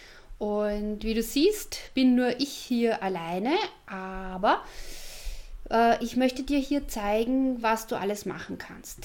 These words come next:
Die Einstellungen, wenn du hier auf dieses Zahnrad-Symbol klickst, dann kannst du deine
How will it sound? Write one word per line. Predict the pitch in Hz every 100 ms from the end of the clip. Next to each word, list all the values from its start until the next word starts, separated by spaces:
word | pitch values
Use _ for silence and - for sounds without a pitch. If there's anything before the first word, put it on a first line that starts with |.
| - -
Die | 214 -
Einstellungen, | 226 339 - 202 190 196 202 240 415 - - -
wenn | 233 220
du | 220
hier | 240 233
auf |
dieses | 233 220 214 -
Zahnrad-Symbol | - 202 285 254 208 190 214 196 196 185
klickst, | 190 233 349 - - - - - -
dann | - 214 214
kannst | 220 208 202 - -
du | 196 - - -
deine | 190 185 180 165